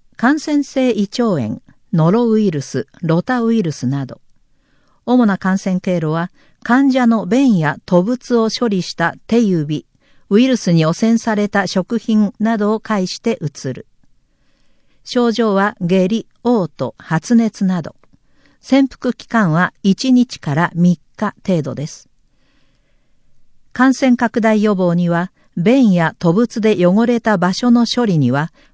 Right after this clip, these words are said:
防護具、マスク、ガウン、手袋を着用する。便や吐物を拭き取った後、塩素系消毒薬で消毒する。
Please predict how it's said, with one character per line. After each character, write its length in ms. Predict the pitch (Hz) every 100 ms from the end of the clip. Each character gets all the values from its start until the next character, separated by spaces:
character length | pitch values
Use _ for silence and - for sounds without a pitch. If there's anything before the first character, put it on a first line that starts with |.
| -
防 320 | 165 220 254
護 180 | 240 226
具、 260 | 156 - _ _ _
マ 220 | - 180 208
ス 180 | -
ク、 220 | - 139 - 165
ガ 240 | 196 208
ウ 80 | 160
ン、 220 | 135 127 -
手 140 | 180
袋 500 | 180 240 - 156 98 - -
を 180 | 214 -
着 320 | - 156 - 202
用 220 | 190 180
す 180 | - 165
る。 160 | 165 _ _ _ _ _ _ _ -
便 300 | 226 277 220
や 120 | 190
吐 220 | - 190
物 280 | 233 - 247
を 100 | 226
拭 100 | -
き 140 | 247
取 160 | 254 262
っ 40 |
た 260 | - 139 156
後、 300 | - 147 156 _ - -
塩 240 | 214 262
素 220 | - 269
系 260 | - 247 233
消 240 | - 220
毒 260 | 208 214 208
薬 260 | 170 - 165
で 180 | 208 -
消 280 | - 160
毒 200 | 147 143
す 200 | - 120
る。 120 | -